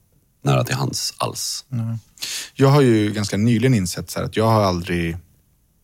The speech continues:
Speaker 2: lämnat någon. Även om jag har varit i en relation som är så här, "Men det här är inte nice", så har jag inte gått därifrån.
Speaker 1: Nej.
Speaker 2: Ehm, och det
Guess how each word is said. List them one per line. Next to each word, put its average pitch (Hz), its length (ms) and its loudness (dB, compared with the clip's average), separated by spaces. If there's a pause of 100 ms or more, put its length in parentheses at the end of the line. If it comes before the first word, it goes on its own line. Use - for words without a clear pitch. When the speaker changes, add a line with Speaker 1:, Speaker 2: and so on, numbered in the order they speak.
(120)
Speaker 2:
lämnat 104 480 0
någon. - 200 -8 (1000)
Även 123 160 6
om 117 80 6
jag 95 100 4
har 92 60 -2
varit 113 200 6
i 98 40 -6
en 92 60 -2
relation 90 420 0
som - 180 -8
är 87 40 -6
så 85 120 -8
här, 90 60 -4
"Men 92 100 -2
det 98 60 0
här 87 100 0
är 85 80 -4
inte 82 280 -8
nice", 82 560 -4 (400)
så - 140 -4
har 95 80 4
jag 92 60 2
inte 90 100 -2
gått - 140 -4
därifrån. - 560 -4
Speaker 1:
Nej. - 180 -2 (680)
Speaker 2:
Ehm, 90 520 -2 (260)
och 113 100 0
det 113 420 6